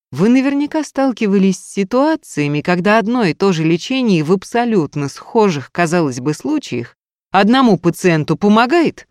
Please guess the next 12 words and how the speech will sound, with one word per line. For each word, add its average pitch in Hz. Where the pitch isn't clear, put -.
а 165
другому 190
нет. 131
Не 180
исключено, 220
что -
это 226
объясняется 196
фармакогенетическими 165
особенностями 151
каждого 151
человека. 151